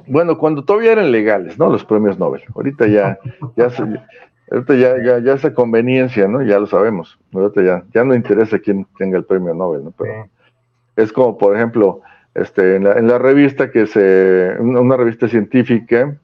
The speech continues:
Speaker 1: que, pues, mejor no quemamos, este, ya sabes eso de la censura, una revista científica en donde se, se expone supuestamente el virus del sida, en esa misma revista, a la siguiente semana se desdice.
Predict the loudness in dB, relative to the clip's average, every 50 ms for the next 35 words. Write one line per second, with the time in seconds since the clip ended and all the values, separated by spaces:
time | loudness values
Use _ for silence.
0 | _ _ -10 -8 -8 -8 -8 _ -14 -14 -14 _ _ -12 -12 -12 -6 -6 -4 -2
1 | -2 -2 -2 -2 -4 -4 -4 -6 -6 -8 -10 -12 -18 _ _ -20 -20 -20 _ _
2 | _ _ _ _ _ _ -10 -8 -8 -8 -8 _ _ -4 -2 0 2 0 0 -2
3 | -6 _ _ _ -8 -6 -6 -4 -2 -2 -2 -2 -2 -4 -8 -2 0 0 0 0
4 | -4 -6 -6 -14 -14 -8 -6 -6 -8 -8 _ _ -20 -20 -20 -20 _ -6 -2 -2
5 | 0 2 0 0 -2 -2 -6 -2 -2 -2 -2 0 -2 -2 0 0 -2 0 0 0
6 | 0 2 2 0 0 0 2 2 0 0 0 -2 -2 0 0 0 0 -2 -4 -6
7 | -4 -4 -6 -6 -6 -8 -14 _ -2 -2 -2 -2 -4 -6 -8 -10 -10 -14 -20 -20
8 | -20 _ _ _ _ _ _ _ -14 -12 -4 -2 -4 -2 0 -2 0 0 0 -2
9 | -2 -2 -2 -2 -2 -2 -8 _ _ _ _ _ _ _ _ _ _ _ _ -2
10 | -2 0 2 2 2 2 2 2 0 0 0 0 2 2 2 2 0 -2 -12 _
11 | _ _ _ _ _ _ _ _ _ -2 0 0 0 0 0 0 2 2 2 2
12 | 2 2 2 2 2 0 -2 -2 -2 -2 -2 -2 -2 0 0 0 0 0 0 0
13 | 0 0 -2 -6 -4 -2 0 0 2 0 0 -2 -4 -4 -2 -2 0 2 2 0
14 | 0 0 -2 -2 -2 -2 -6 -8 -8